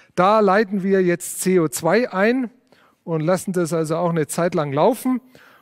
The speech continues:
Und so gegen Ende der Vorlesung, da schauen wir dann, ähm, was da passiert ist.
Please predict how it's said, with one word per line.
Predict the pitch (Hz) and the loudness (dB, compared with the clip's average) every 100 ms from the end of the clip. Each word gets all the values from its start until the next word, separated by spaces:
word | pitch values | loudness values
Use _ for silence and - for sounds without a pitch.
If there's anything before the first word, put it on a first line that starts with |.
| _ - | _ 0
Und | 226 240 220 | 2 2 0
so | - 226 220 | -2 0 0
gegen | 196 196 185 | 0 -2 -2
Ende | 185 208 196 | -2 -2 -4
der | 180 | -4
Vorlesung, | - 170 175 175 165 165 151 - _ _ | -2 0 2 2 0 -4 -6 -18 _ _
da | - 170 | -4 -2
schauen | 175 - 139 160 156 | -2 -4 -6 -4 -2
wir | 165 | -2
dann, | 151 156 156 - _ _ _ 277 | 0 -2 -4 -10 _ _ _ -4
ähm, | 156 151 160 214 | -2 -2 -4 -10
was | 180 143 147 - | -10 -6 -6 -6
da | 139 | -6
passiert | 135 151 - 170 175 151 | -6 -6 -6 0 0 0
ist. | 135 - - | -4 -6 -12